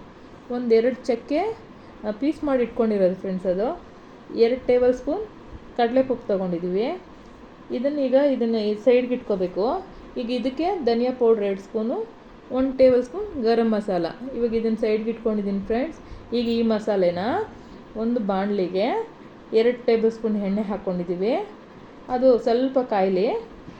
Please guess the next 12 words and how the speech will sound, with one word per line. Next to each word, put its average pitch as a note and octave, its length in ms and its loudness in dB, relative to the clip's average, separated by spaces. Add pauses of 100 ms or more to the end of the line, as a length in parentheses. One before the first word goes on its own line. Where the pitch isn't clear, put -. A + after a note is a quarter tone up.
(140)
ಈಗ C4 140 0
ಅದು A#3+ 320 2
ಕಾದ A3+ 260 4
ನಂತರ G3 300 0 (800)
ಈಗ A#3+ 140 2
ಈ B3 280 6
ಹಸಿ G3+ 380 2
ಮಸಾಲೆ A#3 360 0
ಎಲ್ಲ G#3+ 260 2
ಹಾಕಿ A3 540 -2 (920)
ಫ್ರೈ A#3+ 140 4
ಮಾಡ್ಕೋಬೇಕು. A#3 920 0